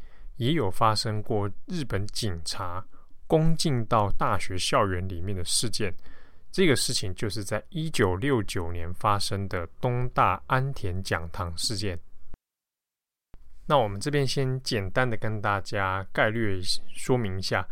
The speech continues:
东大安田讲堂事件呢，它本身是发生在一九六九年的一月十八号跟一月十九号两天。那有八支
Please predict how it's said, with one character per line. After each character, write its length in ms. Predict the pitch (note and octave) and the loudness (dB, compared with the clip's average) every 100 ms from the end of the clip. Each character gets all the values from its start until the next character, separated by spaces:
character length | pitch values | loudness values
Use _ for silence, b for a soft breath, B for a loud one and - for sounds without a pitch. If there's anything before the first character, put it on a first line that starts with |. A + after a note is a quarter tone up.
| b b b b b - | b b b b b -2
东 140 | F#3+ | 4
大 120 | G3 F3 | 6 6
安 140 | F#3 | 6
田 160 | C#3+ B2 | 6 6
讲 200 | - G2 | 6 4
堂 200 | G2 G2 | 2 0
事 240 | G#2 - A#2 | 0 -2 -2
件 300 | - A2+ F#2 | -2 -2 -2
呢， 100 | F2+ | -4
它 80 | C3 | -2
本 260 | C3+ A#2+ | 0 2
身 180 | - B2 | 0 0
是 140 | A#2+ A2+ | -2 -2
发 240 | A2+ G#2 | -2 0
生 260 | - G#2 G2+ | 0 -2 -4
在 120 | G2+ | -6
一 120 | D#3+ | -4
九 160 | B2+ F#2+ | -4 -2
六 220 | C#3+ A#2 | -2 -2
九 200 | G2 F#2 E2+ | -2 -4 -4
年 260 | F#2+ F2+ F#2 | -6 -6 -2
的 160 | G2+ - | -2 -2
一 140 | C3+ | -4
月 140 | C3+ C3 | -2 -2
十 200 | - - | 0 2
八 200 | A2+ G#2+ | 4 4
号 200 | A2+ G2 | 0 -2
跟 200 | G2+ G2+ | -4 -6
一 120 | - A#2+ | -6 -4
月 180 | A#2 | -4
十 260 | F#2 - A#2 | -4 -4 -4
九 280 | - A2 E2+ | -4 -4 -4
号 300 | - C#3 G#2 | -2 0 0
两 180 | F#2 E2 - | -2 -6 -10
天。 280 | - B2 A#2+ b b b b b - | -4 -2 -2 b b b b b -4
那 340 | B2 G#2+ F#2+ b b b - | 2 2 0 b b b -10
有 560 | B2+ A2 F#2+ F2+ F2 F#2 - - - | -2 0 0 -4 -6 -10 -12 -6 2
八 240 | D3 C#3+ | 4 4
支 440 | C#3 - B2+ B2 | 0 -2 -2 -2